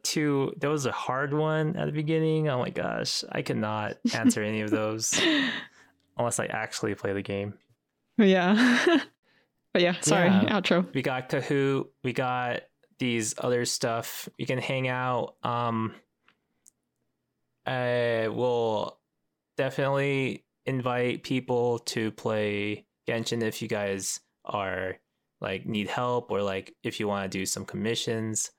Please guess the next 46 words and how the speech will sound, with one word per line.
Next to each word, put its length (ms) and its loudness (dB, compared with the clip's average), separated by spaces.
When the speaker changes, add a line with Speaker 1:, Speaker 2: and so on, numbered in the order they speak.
Speaker 1:
I'll 200 -2
be 160 -2
down 340 -2
to 80 -2
help 280 -4
you 80 -4
guys 300 -2
out. 340 -4
Don't 280 0
really 300 2
have 640 -6
a 40 0
lot 220 0
of 60 -6
time 340 -2
though, 240 2
so 460 0
we'll 160 0
have 220 -4
to, 100 0
like, 240 -2
plan 340 0
Speaker 2:
I 40 6
was 100 6
Speaker 1:
this. 80 8
Speaker 2:
gonna 80 8
say, 140 6
you're 200 8
volunteering 540 6
your 160 6
time. 680 2
<laughs> 40 -2
Speaker 1:
Yeah, 500 0
but, 220 2
like, 280 0
you 100 0
know, 240 2
it's 140 -2
just 360 0
making 380 0
a 80 2
welcoming 680 0
atmosphere 680 -2
for 220 -2
a 120 -2
Genshin 640 -2